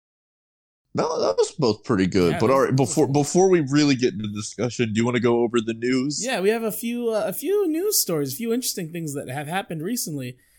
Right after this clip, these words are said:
Speaker 2: Uh, I guess I'll start with the oldest. Uh, there was some Will Smith news, and as, uh, official Will Smith fanatics, and this is the Will Smith podcast,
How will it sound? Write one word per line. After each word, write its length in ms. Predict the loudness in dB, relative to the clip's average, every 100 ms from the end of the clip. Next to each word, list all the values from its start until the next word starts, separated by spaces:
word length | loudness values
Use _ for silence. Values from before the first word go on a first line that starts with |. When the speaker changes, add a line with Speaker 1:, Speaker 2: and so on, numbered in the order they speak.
| _ -10
Speaker 2:
Uh, 80 | -6 -2
I 80 | -2
guess 160 | -4
I'll 80 | -4
start 200 | -2 -2
with 80 | -2
the 100 | -6
oldest. 600 | -4 -4 -2 -2 -2 -4 -8
Uh, 320 | -10 -8 -8
there 100 | -6
was 180 | -4 -2
some 200 | -2 -4
Will 200 | 0 0
Smith 460 | 2 0 0 -2 -4
news, 320 | -6 -6 -8
and 240 | -10 -10 -12 _ _ -6
as, 380 | -4 0 -2 -2
uh, 160 | -4 -4
official 760 | -6 -6 -6 -4 -4 -4 -8 _ _ _ -14
Will 260 | -6 -2 0
Smith 400 | 0 -2 -6 -6
fanatics, 680 | -6 -6 -6 -6 -4 -4 -6
and 180 | -8 -4
this 200 | -4 -4
is 80 |
the 80 | -6
Will 180 | -6 -4
Smith 260 | -4 -6 -8
podcast, 540 | -8 -8 -10 -8 -10